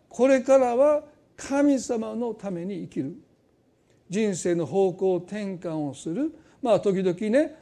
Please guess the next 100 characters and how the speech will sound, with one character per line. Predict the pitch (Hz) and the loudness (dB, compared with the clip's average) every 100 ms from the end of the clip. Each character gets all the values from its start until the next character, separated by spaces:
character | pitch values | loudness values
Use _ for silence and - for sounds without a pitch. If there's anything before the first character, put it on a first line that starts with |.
| - - | -20 0
フ | 233 | 2
ラ | 190 | 4
フ | 170 | 2
ラ | 160 | 0
し | - | 0
た | 208 | 0
り | 175 139 | 2 0
は | 135 | -2
し | 214 | -4
ま | 214 | -4
す | 165 | 0
よ。 | 170 | 0
ま | 180 | 2
た | 196 165 - - | 2 2 0 -2
自 | 175 | 0
分 | 170 175 | 2 0
の | 165 | 0
た | 180 | 0
め | 175 | 0
に | 156 | -2
生 | |
き | 143 185 | -2 4
る、 | 165 147 | 4 4
ね、 | 214 240 | -4 -4
自 | 165 165 | -4 -2
分 | 170 165 | -2 0
の | 165 160 - _ | -2 -4 -12 _
利 | 220 180 | 4 4
益 | 160 175 | 4 0
の | 156 | -2
た | 175 | -2
め | 170 | -2
に | 156 | -2
と | 170 | -4
か | 160 | -6
っ | |
て | 147 170 | -4 -4
い | |
う | |
こ | 170 | -4
と | 165 | -2
は | 165 | -2
あ | |
っ | 214 | -2
た | 202 | -2
と | 175 | -2
し | 151 - | -6 -8
て | 175 | -2
も、 | 240 269 - - | 0 0 -4 -2
で | |
も | 226 180 - _ | 0 0 -4 _
神 | 247 247 233 | -2 0 0
の | 190 | -4
た | 180 226 | -4 -6
め | 214 196 | -6 -6
に | 160 | -8
こ | - | -2
れ | 196 185 | -2 0
か | 196 | -2
ら | 190 | -2
生 | 208 | -2
き | 190 | -8
て | - 180 | -2 0
い | 170 | 0
く | 190 | -4
と | 196 170 | -2 -2
い | 170 196 165 | -2 -2 -2
う | 165 | -2
人 | 202 196 | -6 -6
生 | 160 180 | -6 -4
の | 170 | -4
方 | 139 196 185 | -2 -2 0
向 | 202 185 | -2 -2
転 | 175 196 180 | -2 -4 -4
換 | 180 | -6
を | 156 | -8
す | 185 | -6
る | 165 | -6
決 | 165 254 | -6 -8
心 | 226 - 190 151 | -8 -8 -6 0
を | 233 220 - _ | 0 0 -12 _
し | - - | -10 -6
ま | 190 190 | -6 -8
す | - | 0
か | 269 | 0
と | 269 196 | 4 4
い | |
う | 170 | 4
こ | 147 | -2
と | 143 | -8
が | 131 - _ | -8 -12 _
問 | 175 | -2
わ | 165 | 0
れ | 160 | 0
る | 160 | -2
ん | 143 | -4
で | |
あ | 123 | -8
っ | |
て、 | - 214 196 | -4 -4 -4